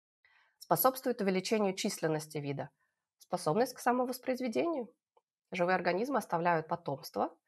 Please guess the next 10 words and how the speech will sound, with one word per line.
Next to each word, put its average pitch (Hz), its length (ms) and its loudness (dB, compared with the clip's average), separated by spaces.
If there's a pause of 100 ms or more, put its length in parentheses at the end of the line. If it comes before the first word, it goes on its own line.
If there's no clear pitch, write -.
(260)
Таким 170 280 -2
образом, 285 320 0
численность 190 540 -2
вида 220 340 -2
увеличивается. 214 800 -4 (920)
Способствует 247 600 0
сохранению 214 540 0
признаков, 180 580 -2
присущих - 640 -6
виду. 151 440 -4